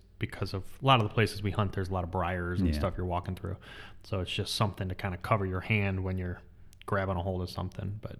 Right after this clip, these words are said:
Speaker 1: I don't use any gloves for warmth. I just have that muff.
Speaker 2: Yeah. So we talked a lot about the muff.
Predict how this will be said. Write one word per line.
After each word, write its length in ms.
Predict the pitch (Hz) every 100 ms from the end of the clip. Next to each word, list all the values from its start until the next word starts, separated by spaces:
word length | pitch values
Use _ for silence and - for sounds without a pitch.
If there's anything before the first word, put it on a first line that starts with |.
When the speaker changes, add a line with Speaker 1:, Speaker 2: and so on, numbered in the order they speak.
| -
Speaker 1:
I 40 |
don't 140 | 101 95
use 340 | 98 92 - 120
any 160 | 113
gloves 340 | - 104 101 -
for 180 | 98
warmth. 380 | 90 92 85 85 - -
I 80 | -
just 280 | 95 -
have 160 | 95 92 -
that 180 | - 98
muff. 180 | - -
Speaker 2:
Yeah. 220 | 101 78 76 - - - - - - - - -
So 160 | - 95
we 80 |
talked 240 | - 120 117
a 40 |
lot 260 | 101 139 185
about 220 | 180 160
the 40 | 143
muff. 440 | 135 90 - -